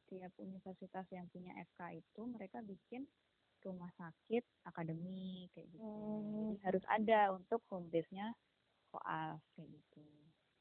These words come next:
Speaker 2: Tuh, eh,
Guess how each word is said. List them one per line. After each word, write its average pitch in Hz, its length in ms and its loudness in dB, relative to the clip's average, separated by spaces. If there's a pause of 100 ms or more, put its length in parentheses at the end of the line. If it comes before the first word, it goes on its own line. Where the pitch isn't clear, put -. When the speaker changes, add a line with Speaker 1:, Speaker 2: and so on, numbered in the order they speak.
(720)
Speaker 2:
Tuh, 262 180 6 (880)
eh, 202 460 12